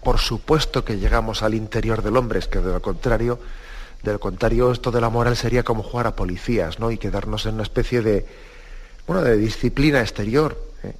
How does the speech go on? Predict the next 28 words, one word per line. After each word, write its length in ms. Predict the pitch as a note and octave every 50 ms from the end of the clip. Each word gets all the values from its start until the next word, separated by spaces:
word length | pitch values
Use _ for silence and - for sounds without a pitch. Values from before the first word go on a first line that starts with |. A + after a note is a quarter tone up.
| - - -
Disciplina 600 | - F#2 F#2 - G2+ - - A#2 A#2 B2 B2+ -
que 80 | -
sería 400 | G#2+ - A2 G#2+ A#2 A#2+ B2 B2 - - - - - -
una 300 | B2 A#2 A#2+ A#2 A2 - - - - - - -
hipocresía, 840 | - - - B2 - G#2+ G2 F#2 - - D#3+ D#3+ C#3 A#2 A2 G2 - - - - - - -
porque 300 | - A2+ A2 - - G#2+
el 100 | G#2 A2+
hombre 280 | A#2+ B2 B2 C3 C3 - - - - - - - - - -
podría 580 | - A2+ G#2+ A#2 A#2+ C3 C3 B2+ B2+ C3 C3+ C3 - - - - - - - - - - - - - - - - - - - - - - - - -
estarse, 680 | - A2 - - C3 A#2+ - - B2+ B2 A#2 A2+ A2 G#2 - - - - - -
vamos, 200 | - C3 A#2 -
podía 280 | - F2 G#2+ A#2+ B2
ser 220 | A#2 - C3 B2 B2
un 80 | B2
hombre 220 | B2+ B2 A#2 A#2+ A2+
malvado 680 | A2 A2 A2 G2+ G2 G2 B2+ D3+ C#3+ B2+ D#3 G3+ - - - - - - - - - - -
y 80 | D3+ C3
mantener 460 | C3 C3 B2 B2 - C3+ D#3+ A3+ G#3+
unas 180 | F#3+ D#3 -
apariencias 640 | C#3+ - - A2+ A#2+ A#2 A#2 G2+ - - G#2+ - -
exteriores, 600 | G2 - - G2 F#2 B2+ D3 C#3+ A#2 F#2 - -
que 140 | - - E2
esto, 280 | G2 - - - A2+ F2+ F#2
eso 140 | G2+ G2+ A#2+
es 60 | B2
perfectamente 600 | - B2 A#2+ - - A2+ - F#2+ G2 G2 - -
posible, 400 | - - - - C#3 B2+ G#2 G2
vamos, 340 | A2+ B2+ - E2 E2 -